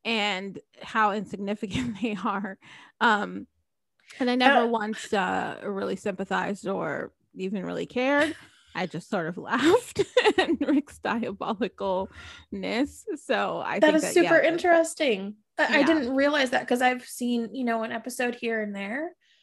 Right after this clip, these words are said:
Speaker 2: for it, and every, everything, like, has to do, <laughs> you know, there are, like, whole planets that,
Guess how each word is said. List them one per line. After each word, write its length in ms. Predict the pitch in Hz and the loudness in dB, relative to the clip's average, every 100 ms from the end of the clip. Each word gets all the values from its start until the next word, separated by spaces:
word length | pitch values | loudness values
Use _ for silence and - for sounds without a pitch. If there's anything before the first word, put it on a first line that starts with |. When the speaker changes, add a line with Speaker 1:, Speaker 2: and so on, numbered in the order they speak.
| _ _ | _ _
Speaker 2:
for 300 | - - 349 359 | -8 0 2 4
it, 280 | 359 339 _ | 2 -2 _
and 380 | 269 269 254 254 - | -2 0 0 -4 -4
every, 460 | 247 254 285 277 - _ - | -4 -2 -2 -4 -6 _ -4
everything, 580 | 262 277 320 349 302 277 _ - | -2 0 0 -2 -4 -6 _ -6
like, 240 | 240 220 _ | -4 -4 _
has 360 | - - 254 - | -10 -4 -4 -6
to 60 | 240 | -8
do, 140 | 240 - - | -6 -6 -12
<laughs> 200 | - - | -20 -10
you 60 | 269 | -2
know, 200 | 247 233 | 0 0
there 180 | 226 220 | 0 2
are, 40 | 220 | 2
like, 180 | 214 | -2
whole 160 | - 214 | -4 -6
planets 520 | 214 226 226 202 214 | -4 -4 -2 -4 -6
that, 240 | - 208 | -4 -4